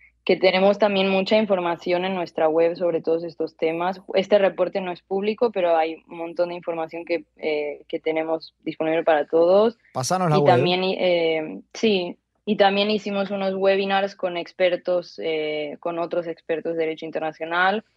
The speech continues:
Speaker 1: incluyendo una experta en todo el tema de los túneles. Entonces, nada, si, si quieren, eso también está en nuestro canal de YouTube.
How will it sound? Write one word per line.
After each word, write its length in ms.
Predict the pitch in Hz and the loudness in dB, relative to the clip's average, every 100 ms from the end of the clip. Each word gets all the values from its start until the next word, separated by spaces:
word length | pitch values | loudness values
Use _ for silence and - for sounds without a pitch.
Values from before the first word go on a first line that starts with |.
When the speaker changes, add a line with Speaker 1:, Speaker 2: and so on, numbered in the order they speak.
| _ _ _ _ _ | _ _ _ _ _
Speaker 1:
incluyendo 600 | 196 175 180 180 185 185 | -2 2 0 2 2 2
una 120 | 180 170 | 0 -2
experta 380 | - 175 165 175 | 0 0 0 -2
en 80 | 165 | 2
todo 140 | 165 | 2
el 100 | 160 | 2
tema 280 | 160 165 160 | -2 0 0
de 100 | 156 | 0
los 200 | 151 - | -2 -6
túneles. 600 | 170 170 175 180 190 233 - _ _ _ _ _ _ - | -6 -4 -4 -2 -2 -4 -8 _ _ _ _ _ _ -12
Entonces, 480 | 151 151 151 156 151 | -6 -4 -2 -2 -2
nada, 280 | 143 131 - | -4 -6 -8
si, 500 | 156 143 143 143 147 | -4 -4 -2 -4 -4
si 180 | - 143 | -6 2
quieren, 320 | 170 160 160 | 2 4 0
eso 180 | 156 156 | -2 -2
también 240 | 151 156 | 0 -2
está 180 | 151 156 | -4 -4
en 80 | 147 | -4
nuestro 380 | 147 - 143 139 | -4 -2 -2 0
canal 320 | 160 151 151 | -2 0 -2
de 120 | 147 143 | -4 -6
YouTube. 320 | 139 143 | -10 -12